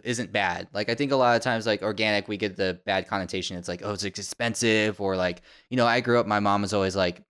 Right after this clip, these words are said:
and I don't know if this is the way she was raised, but she's like, sometimes, like, she's like, "Organic, you just gotta wash that more. It probably has more germs, more, like,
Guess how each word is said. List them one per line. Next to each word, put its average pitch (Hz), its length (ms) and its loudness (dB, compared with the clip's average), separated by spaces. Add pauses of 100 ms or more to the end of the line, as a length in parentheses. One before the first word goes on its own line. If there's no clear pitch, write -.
(160)
and 95 80 -10
I 95 80 -4
don't 95 120 -2
know 92 180 2
if 90 140 -4
this 92 180 -8
is - 140 -12
the 95 120 -8
way 90 120 -4
she 87 100 -6
was 87 160 -8
raised, 90 200 -4
but 90 100 -8
she's - 80 -8
like, 92 140 -6
sometimes, 98 440 -8
like, 92 120 -4
she's - 80 -10
like, 92 140 -8
"Organic, 104 440 0
you 104 80 -8
just 98 140 -4
gotta 95 120 2
wash 95 280 0
that 107 140 0
more. 101 260 0
It 95 40 -4
probably 98 200 0
has 92 180 -4
more 92 100 -12
germs, 110 400 -2
more, 92 240 -2
like, 90 320 -6